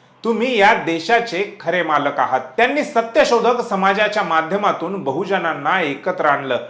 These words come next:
शेतकऱ्यांच्या शोषणाविरोधात आवाज उठवला,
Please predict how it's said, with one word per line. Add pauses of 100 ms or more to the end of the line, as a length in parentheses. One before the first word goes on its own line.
(260)
शेतकऱ्यांच्या
शोषणाविरोधात (140)
आवाज
उठवला,